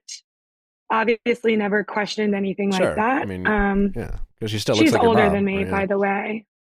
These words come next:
Speaker 1: Yeah.
Speaker 2: So what, what are you debating here? Has she, has she, uh, has she confronted your mom about this?
Speaker 1: So only she and I know right now. I
Speaker 2: Okay.
Speaker 1: mean, other than me, like, running my mouth to my friends, but, like,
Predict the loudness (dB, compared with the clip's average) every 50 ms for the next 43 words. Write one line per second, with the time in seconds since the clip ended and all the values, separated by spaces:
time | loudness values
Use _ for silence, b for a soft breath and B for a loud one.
0 | _ _ 0 0 2 2 2 0 -2 -4 -6 _ _ _ _ _ _ _ _ _
1 | _ _ -4 2 2 4 4 4 4 4 2 2 2 2 2 2 2 4 2 2
2 | 2 0 0 2 2 2 2 2 0 0 0 0 0 0 0 -2 0 0 0 0
3 | 2 0 0 0 0 -4 _ _ -6 -4 -2 -2 -2 -4 -4 -2 -2 -2 0 0
4 | -2 0 0 0 0 -2 -4 -6 -8 -8 -4 -4 -4 -4 -4 -6 -6 -6 -4 -4
5 | -2 -2 -2 -2 -2 -2 -2 -2 0 2 2 2 2 0 -4 -4 -4 -6 -10 -16
6 | _ _ _ _ _ _ _ _ _ _ _ _ _ _ _ _ _ _ _ _
7 | _ _ _ _ _ _ _ _ _ -12 -2 0 2 4 4 4 2 2 2 4
8 | 4 4 4 4 4 2 2 2 0 2 2 2 2 2 2 2 2 2 2 2
9 | 2 0 0 0 0 -2 -2 -4 _ _ _ -2 0 0 0 0 0 2 2 2
10 | 0 -2 -4 -4 0 2 2 2 2 2 2 2 2 2 2 2 0 0 0 0
11 | 0 0 -2 -2 -2 0 0 0 -2 -2 -2 -4 -4 -6 -6 -4 -4 -4 -4 -2
12 | -2 0 0 2 0 0 0 0 -2 0 2 2 2 0 -2